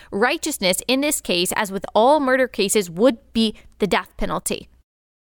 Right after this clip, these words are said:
Genesis nine six, before Israel, before civilization, the death penalty is demanded by God for murder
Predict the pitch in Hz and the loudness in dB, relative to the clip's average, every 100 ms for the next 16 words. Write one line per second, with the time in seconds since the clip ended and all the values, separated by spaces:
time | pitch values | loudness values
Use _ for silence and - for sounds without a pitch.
0 | _ - - - - 196 202 220 220 214 | _ -20 -20 -8 0 2 2 0 2 2
1 | 226 - 294 - 220 - 254 - 233 262 | 2 2 0 -2 0 4 4 4 0 2
2 | 277 294 233 - 247 277 269 262 247 220 | 2 2 -2 -4 2 2 2 0 2 2
3 | 202 214 - 277 254 240 247 - 240 233 | 2 0 0 -2 0 0 0 -2 -2 0
4 | 214 196 190 185 294 381 285 190 160 160 | 0 2 0 2 4 4 2 0 -2 -2
5 | - - 165 185 175 160 165 | -2 -2 0 0 0 2 0